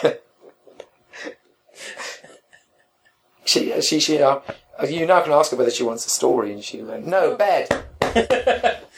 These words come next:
Speaker 2: So what do you like least about married life?
Speaker 1: Um, probably the, the, the,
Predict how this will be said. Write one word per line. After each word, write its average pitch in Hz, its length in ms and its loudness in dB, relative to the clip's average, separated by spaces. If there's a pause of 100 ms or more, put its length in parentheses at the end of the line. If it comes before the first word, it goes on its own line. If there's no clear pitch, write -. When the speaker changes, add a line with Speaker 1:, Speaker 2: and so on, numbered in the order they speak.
(160)
Speaker 2:
So 233 100 2
what - 100 4
do 196 80 -2
you 226 160 2
like - 180 2
least 127 280 -6
about 113 220 2
married 113 260 0
life? - 360 -2 (300)
Speaker 1:
Um, 147 580 4 (260)
probably 247 280 6
the, 165 140 2 (120)
the, 151 80 -4
the, 160 440 4